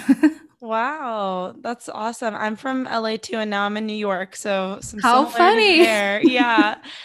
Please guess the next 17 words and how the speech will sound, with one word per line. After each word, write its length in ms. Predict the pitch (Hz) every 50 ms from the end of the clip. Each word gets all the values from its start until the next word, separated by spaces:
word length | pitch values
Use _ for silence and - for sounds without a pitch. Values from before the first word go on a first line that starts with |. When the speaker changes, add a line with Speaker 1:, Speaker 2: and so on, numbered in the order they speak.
| - - - _ -
Speaker 2:
that's 240 | 226 220 - -
so 160 | - 220 226 247
funny. 640 | 233 - 233 220 220 220 208 196 185 185 190 208 - - - - - _ _
So, 340 | - - 269 247 240 - - _ _ _ _ _ _ _ _ _ _
you 140 | - 247 269
know, 140 | 262 247 240
was 260 | 220 226 233 202 - _ _ _ _ _
the 180 | - 233 240 240
journey 400 | 202 - 214 208 214 226 233 247
to 460 | 220 - - - 220 214 208 208 202 202
psychology 1000 | 196 - - 196 190 - - 196 185 190 202 214 208 208 226 233 233 233 226 220
and 160 | 202 208 202
becoming 340 | 214 - - 214 202 202 208
a 60 | 202
psychotherapist 960 | - - 196 196 - 202 196 - 196 190 185 190 - - 202 190 - - -
kind 260 | - 208 202 196 196
of, 560 | 190 190 185 180 185 - - - - - _